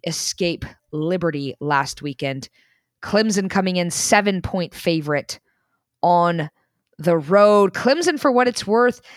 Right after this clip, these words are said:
had, it came out, we were like, "Maybe they're not all that good," since then have kind of bounced back.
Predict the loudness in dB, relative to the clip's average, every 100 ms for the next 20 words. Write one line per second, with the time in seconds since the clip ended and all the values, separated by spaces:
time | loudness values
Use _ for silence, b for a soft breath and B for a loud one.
0 | b -4 -2 -2 -4 -8 _ _ -4 -2
1 | 2 2 2 0 -2 -6 -4 -2 0 2
2 | 2 2 0 2 4 4 2 -4 -2 0
3 | -2 -2 -2 0 0 0 -2 -2 -6 2
4 | 4 4 2